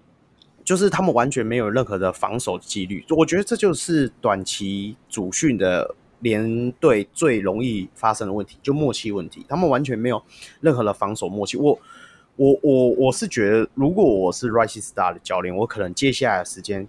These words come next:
多会用区域联防、欸，控你认同吗？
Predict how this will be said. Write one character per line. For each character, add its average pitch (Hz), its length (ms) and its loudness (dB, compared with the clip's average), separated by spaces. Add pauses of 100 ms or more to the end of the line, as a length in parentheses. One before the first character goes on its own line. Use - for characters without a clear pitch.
(140)
多 135 340 4
会 127 300 2
用 110 440 0 (280)
区 117 300 0
域 110 60 0
联 87 240 -4
防、 - 240 -2
欸， - 120 -18 (260)
控 131 220 2
你 95 60 -4
认 95 240 -2
同 - 220 -12
吗？ - 160 -14